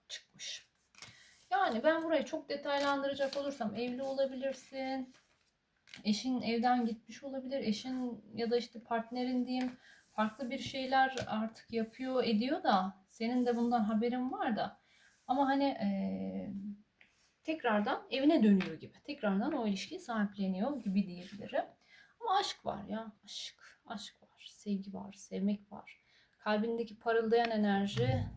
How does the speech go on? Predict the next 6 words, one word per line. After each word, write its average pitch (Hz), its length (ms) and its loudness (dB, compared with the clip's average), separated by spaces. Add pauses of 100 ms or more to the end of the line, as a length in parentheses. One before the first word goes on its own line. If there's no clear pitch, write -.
(120)
sizin 208 640 -4
enerjiniz. 190 720 -12 (580)
Çoğalan 233 460 10
enerji 185 760 4 (220)
sizin 208 720 2 (200)
enerjiniz. - 760 -2